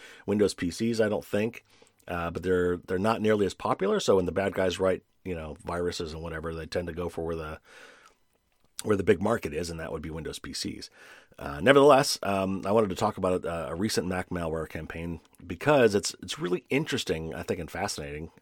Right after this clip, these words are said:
um, how they did what they did. So I'm gonna read a little bit from an article from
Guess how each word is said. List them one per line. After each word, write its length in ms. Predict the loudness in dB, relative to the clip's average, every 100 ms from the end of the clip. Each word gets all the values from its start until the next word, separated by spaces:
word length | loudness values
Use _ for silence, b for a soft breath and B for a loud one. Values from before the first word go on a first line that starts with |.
| _
um, 380 | -12 -10 -12 -12
how 320 | -8 -2 0 0
they 220 | 0 0
did 300 | -2 -2 0
what 140 | -2
they 100 | -4
did. 240 | -8 -10 -10
So 300 | -6 -4 -4 B B B
I'm 80 | 4
gonna 140 | 6
read 160 | 8 6
a 40 |
little 180 | 6 6
bit 140 | 6
from 200 | 6 2
an 80 | 0
article 400 | 0 0 0 -2
from 200 | -2 -6